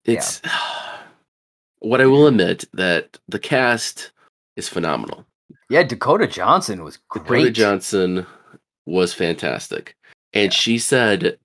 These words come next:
Speaker 2: like, in an interview that this film totally fucked with her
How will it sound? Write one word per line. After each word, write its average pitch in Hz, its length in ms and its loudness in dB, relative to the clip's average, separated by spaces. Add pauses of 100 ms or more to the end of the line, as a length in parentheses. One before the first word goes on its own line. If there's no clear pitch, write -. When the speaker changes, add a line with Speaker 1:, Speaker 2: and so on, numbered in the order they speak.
(200)
Speaker 2:
like, 90 480 -2
in 101 120 -2
an 90 60 0
interview 92 600 0 (520)
that 87 480 -2
this 107 240 2
film 87 580 -2 (580)
totally 123 460 2
fucked - 380 -4
with 87 160 -2
her 85 320 0